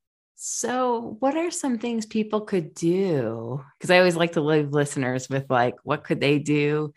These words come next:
Um, what could they do, like, today, as they're listening to this podcast? What is something that, some things that they could put in place to kinda help them connect more to themselves and kind of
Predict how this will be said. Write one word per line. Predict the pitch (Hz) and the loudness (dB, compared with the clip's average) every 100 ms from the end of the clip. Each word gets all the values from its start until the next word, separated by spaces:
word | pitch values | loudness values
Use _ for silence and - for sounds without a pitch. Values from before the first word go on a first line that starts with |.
| - - - 175 | -18 -20 -8 -2
Um, | 160 147 147 | 0 0 -2
what | 220 220 | -4 -4
could | 285 | -4
they | 262 240 | -2 -4
do, | 202 220 214 202 190 - - _ - | -2 0 2 4 2 -4 -16 _ -4
like, | 160 - _ - | -4 -4 _ -6
today, | 165 123 - 135 _ _ _ - | 0 0 -2 -12 _ _ _ 2
as | 175 | 4
they're | 165 175 | 6 4
listening | 165 170 | 4 2
to | 160 | 2
this | 160 | 0
podcast? | - 139 139 135 135 151 | 0 0 0 -4 -4 -2
What | 156 | -2
is | |
something | 156 170 165 | -2 -4 -2
that, | 156 120 | -2 -4
some | 160 | -6
things | 156 156 151 | -4 -4 -2
that | 147 | -2
they | 147 | -2
could | 147 143 | -2 -6
put | 165 - | -6 -4
in | 160 | -6
place | - - 151 160 196 - - _ - - _ | -8 -4 0 2 0 -4 -12 _ -20 -20 _
to | - | -4
kinda | 180 190 190 | 0 0 0
help | 180 185 185 | 0 -2 -2
them | 185 156 | -2 -4
connect | - 156 135 139 - - | -4 -2 0 -2 -4 -6
more | 143 135 131 127 131 131 - | -2 0 0 0 -2 -6 -4
to | 139 131 123 117 123 127 127 - _ _ _ _ _ _ - | -2 -2 -2 -4 -4 -6 -8 -12 _ _ _ _ _ _ -4
themselves | 139 139 214 190 185 175 165 160 - - | -2 2 4 4 2 0 -2 -8 -12 -12
and | - 131 127 123 123 127 123 | -6 -4 -2 -4 -4 -6 -8
kind | - 135 | -6 -4
of | 127 127 | -4 -8